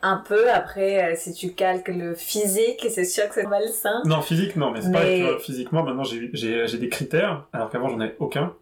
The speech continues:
Speaker 2: Aujourd'hui, je suis devenu, vraiment, je suis devenu, euh, quand je m'entends parler, euh, <laughs> c'est très dur. J'ai vraiment, vraiment l'impression d'être devenu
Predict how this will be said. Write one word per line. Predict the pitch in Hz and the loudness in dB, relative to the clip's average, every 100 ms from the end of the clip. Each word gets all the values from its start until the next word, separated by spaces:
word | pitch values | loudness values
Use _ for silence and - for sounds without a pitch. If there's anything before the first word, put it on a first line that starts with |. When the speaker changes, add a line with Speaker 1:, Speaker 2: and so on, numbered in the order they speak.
| _ | _
Speaker 2:
Aujourd'hui, | - - 127 | -14 -4 -2
je | 143 | -2
suis | 127 | -6
devenu, | 123 143 | -4 -4
vraiment, | 120 127 143 | -2 -2 -2
je | 139 | -4
suis | 117 | -8
devenu, | 117 127 127 | -6 -4 -2
euh, | 123 120 123 127 226 | -2 -2 -4 -6 -8
quand | - 135 | -8 -6
je | |
m'entends | 139 135 | -4 -4
parler, | 131 135 143 170 | -2 0 0 0
euh, | 123 120 123 143 - - _ _ _ _ _ _ - | -2 -4 -6 -8 -12 -20 _ _ _ _ _ _ -10
<laughs> | - | -4
c'est | - - 143 - | -2 -2 -4 -2
très | 165 | 0
dur. | 160 - | 0 -2
J'ai | 123 | -2
vraiment, | 120 151 156 | 0 2 2
vraiment | 160 160 | 2 2
l'impression | 143 147 151 | 0 0 0
d'être | 123 | -2
devenu | 127 | 0